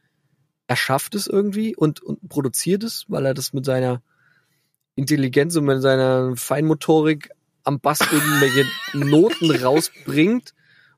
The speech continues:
Speaker 1: und die anderen konsumieren's und reagieren wiederum auf die Musik mit Emotionen und dann schaukelt sich das irgendwo hoch, ja, und es entsteht eine besondere Stimmung,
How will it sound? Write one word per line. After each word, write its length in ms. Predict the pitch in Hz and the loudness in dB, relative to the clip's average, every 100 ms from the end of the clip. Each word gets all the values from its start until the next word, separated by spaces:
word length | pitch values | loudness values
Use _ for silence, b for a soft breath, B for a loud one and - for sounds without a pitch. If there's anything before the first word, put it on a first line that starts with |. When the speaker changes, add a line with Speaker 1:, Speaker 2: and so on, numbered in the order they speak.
| _ | _
Speaker 1:
und 160 | 156 151 | 0 2
die 80 | |
anderen 260 | 156 180 170 | 2 2 2
konsumieren's 720 | - 160 143 151 190 220 208 - | 0 0 0 2 2 2 -2 -2
und 260 | 151 160 - | 0 0 -2
reagieren 720 | 139 151 139 135 196 226 180 | 0 2 2 0 2 2 2
wiederum 420 | 147 156 139 156 - | 0 0 2 -2 -2
auf 160 | 143 | -6
die 100 | - | -4
Musik 520 | 139 135 117 156 - _ _ _ _ _ _ | -4 -4 -4 -6 -8 _ _ _ _ _ _
mit 180 | - 165 | -2 2
Emotionen 720 | 165 175 175 - 190 202 208 - | 4 2 0 0 4 4 2 -4
und 160 | - 147 | -4 2
dann 120 | 143 | 2
schaukelt 440 | - 151 165 196 160 | 2 0 2 2 0
sich 140 | 175 | -2
das 180 | 165 - | -4 -2
irgendwo 420 | 147 165 147 147 | 0 0 -2 -6
hoch, 280 | 117 185 208 | 0 0 2
ja, 200 | 127 165 b b b b | 0 -2 b b b b
und 100 | 139 | -2
es 80 | 131 | 0
entsteht 420 | 139 - 151 190 | -2 0 0 0
eine 220 | 147 147 | 0 0
besondere 420 | 143 139 160 160 143 | -2 -2 0 0 -2
Stimmung, 400 | - 208 165 | -4 -2 -4